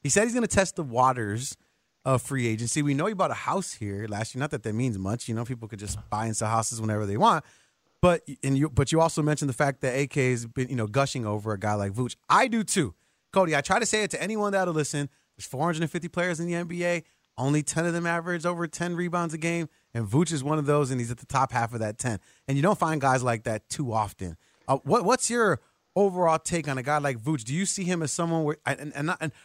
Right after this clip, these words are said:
t-, put aside the fact that, you know, you had to trade the draft picks for him and everything, but is he a guy that you personally are like, "Yeah, we have to have a guy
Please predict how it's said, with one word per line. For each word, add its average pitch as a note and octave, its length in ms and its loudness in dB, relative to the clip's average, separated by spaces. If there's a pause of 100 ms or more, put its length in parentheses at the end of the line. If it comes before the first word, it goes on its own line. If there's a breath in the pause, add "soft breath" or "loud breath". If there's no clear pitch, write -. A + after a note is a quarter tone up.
(320 soft breath)
t-, - 140 -4 (100)
put A#3 160 2
aside G3 300 2
the D#3 80 -4
fact D#3 280 2
that, C3+ 200 0 (200)
you D3+ 80 -4
know, D3 60 2
you C#3 140 0
had C#3+ 160 0
to C#3 220 -2 (160)
trade D3 240 0
the B2+ 60 -4
draft C3 300 2
picks C3+ 200 -6
for C3 180 -4
him B2 100 0
and B2 60 0
everything, A#2+ 340 -2 (240 soft breath)
but D3+ 80 0
is C#3 80 0
he G3 120 2
a F3+ 40 0
guy D#3+ 180 4
that C3+ 160 -2
you D#3 320 -2
personally D#3+ 480 -2
are C#3+ 60 2
like, A2+ 200 0
"Yeah, A#2+ 140 0
we C3 140 -2
have C3+ 220 0
to B2+ 100 -6
have A#2 180 -2
a A#2 80 -4
guy G#2+ 360 -2